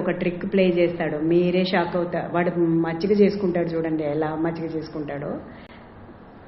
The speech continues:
మీరే షాక్ అవుతారు. అద్దుగో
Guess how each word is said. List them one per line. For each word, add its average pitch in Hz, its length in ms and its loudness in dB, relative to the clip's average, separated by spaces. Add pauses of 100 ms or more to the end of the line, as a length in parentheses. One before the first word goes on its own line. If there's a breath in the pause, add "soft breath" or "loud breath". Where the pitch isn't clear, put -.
(180)
మీరే 190 320 6
షాక్ 160 220 -4
అవుతారు. 156 340 -4 (1500)
అద్దుగో 170 500 0